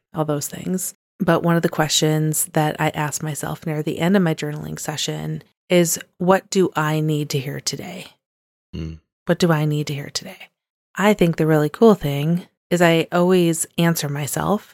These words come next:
Speaker 1: and have a good answer, even though it's such an open-ended question. There's always something that comes out that guides me that day. I think that that's a really important tool of using journaling as a way to reflect,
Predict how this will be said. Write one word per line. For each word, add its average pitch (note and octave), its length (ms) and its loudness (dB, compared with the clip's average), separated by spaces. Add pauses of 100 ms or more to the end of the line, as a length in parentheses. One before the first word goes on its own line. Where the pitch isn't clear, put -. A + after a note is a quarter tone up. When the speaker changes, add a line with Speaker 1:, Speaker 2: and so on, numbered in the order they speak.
(140)
Speaker 1:
and F3 180 4
have E3+ 240 2
a E3 40 0
good D#3+ 380 2 (280)
answer, F3 320 4
even F3+ 280 2
though F#3 120 4
it's E3 160 0
such - 340 -2
an E3 200 0 (120)
open-ended D#3 720 0
question. A3 720 0 (160)
There's F3+ 300 2 (120)
always E3+ 440 2
something D#3 560 0
that D3+ 180 -2
comes D3+ 360 -2
out D#3 320 -2
that D3+ 320 -2
guides D3 380 0
me D3+ 140 -6
that - 280 -12
day. F3 440 -10 (320)
I F3 140 6
think D#3 280 0
that D3+ 160 -2
that's D3+ 240 -2
a D#3 80 0
really D#3 720 0
important E3+ 520 2
tool G#3 480 0 (640)
of E3 160 0
using D#3 640 2
journaling D#3 600 0
as D#3 140 -2
a D3+ 60 -2
way D3 360 -4 (640)
to - 120 -2
reflect, D#3+ 560 0